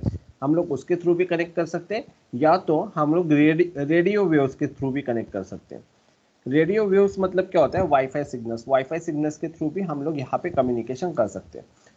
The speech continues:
So this is all about the local area network, ठीक है। अभी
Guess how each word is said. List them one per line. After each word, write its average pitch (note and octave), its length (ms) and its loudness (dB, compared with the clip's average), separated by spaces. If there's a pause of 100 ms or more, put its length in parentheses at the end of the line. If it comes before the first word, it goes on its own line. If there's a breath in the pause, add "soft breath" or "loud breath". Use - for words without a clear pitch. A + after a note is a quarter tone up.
(180 soft breath)
So F#3 80 4
this D#3 220 2
is F#3 120 0
all D3+ 200 6
about D3 260 2
the A3+ 80 -2 (160)
local D3+ 320 2
area F#2+ 240 -2
network, F2 320 -12 (120)
ठीक D3+ 160 -4
है। A#3 100 -4 (420 soft breath)
अभी E3+ 160 0